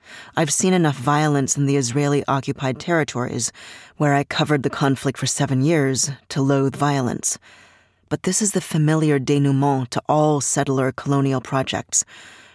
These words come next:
Regimes implanted and maintained by violence engender violence. The Haitian War of Liberation, the Mau Mau in Kenya, the African National Congress in South Africa.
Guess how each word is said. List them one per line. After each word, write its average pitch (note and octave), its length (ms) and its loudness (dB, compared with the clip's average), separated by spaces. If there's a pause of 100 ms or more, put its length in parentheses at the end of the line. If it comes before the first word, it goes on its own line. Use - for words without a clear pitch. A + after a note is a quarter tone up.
Regimes D#3 600 2
implanted D3+ 800 0
and C#3+ 100 2
maintained C#3+ 560 0
by C#3 140 -2
violence C#3+ 640 0 (540)
engender C#3+ 520 2
violence. C3+ 640 -2 (500)
The - 60 -2
Haitian C#3 480 0
War C#3+ 200 2
of C3+ 100 -2
Liberation, C#3 680 0 (300)
the - 80 0
Mau D#3+ 240 4
Mau C3+ 240 0
in C3+ 140 0
Kenya, D3 500 -2 (320)
the - 160 -2
African D3 460 0
National D3 360 0
Congress D3 520 0
in C3+ 80 2
South C3+ 280 -2
Africa. C3+ 520 -4